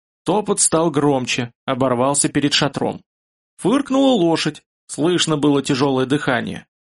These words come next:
Женские голоса доносились громкие, возбуждённые. Медея приоткрыла полог, стараясь держать одновременно взглядом и мрака.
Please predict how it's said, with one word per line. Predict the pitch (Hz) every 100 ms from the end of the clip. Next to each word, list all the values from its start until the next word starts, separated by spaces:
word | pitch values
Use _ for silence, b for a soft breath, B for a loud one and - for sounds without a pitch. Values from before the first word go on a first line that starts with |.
| _ _ _ -
Женские | 147 156 151 151
голоса | 135 143 139 151 147
доносились | 135 131 151 139 127
громкие, | 135 147 170 127 127
возбуждённые. | 123 127 135 123 143 170 131 117 101 - _ _ _ _ -
Медея | 143 151 143 208
приоткрыла | 202 185 175 - 190 196
полог, | - 147 135 139 - _
стараясь | - 143 135 127
держать | 120 143 143 139
одновременно | 135 131 120 139 165 170
взглядом | 165 147 160 151 160
и | 160
мрака. | 160 139 113 - -